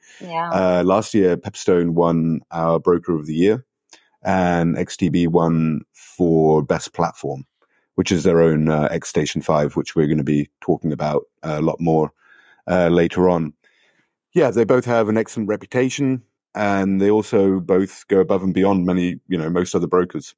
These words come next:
Speaker 2: in a lot of different areas. Um, so let's get the, the boring but very important stuff out of the way first. Um, regulation and protection. Pepstone is extremely well regulated. It was founded in Australia in twenty ten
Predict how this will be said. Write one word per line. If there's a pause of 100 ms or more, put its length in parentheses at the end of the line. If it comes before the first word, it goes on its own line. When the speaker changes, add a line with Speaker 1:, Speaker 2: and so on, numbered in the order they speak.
(120)
Speaker 2:
in
a
lot
of
different
areas. (440)
Um,
so
let's
get
the,
the
boring
but
very
important
stuff (320)
out
of
the
way
first. (440)
Um,
regulation
and
protection. (120)
Pepstone
is
extremely
well
regulated. (520)
It
was
founded
in
Australia
in
twenty
ten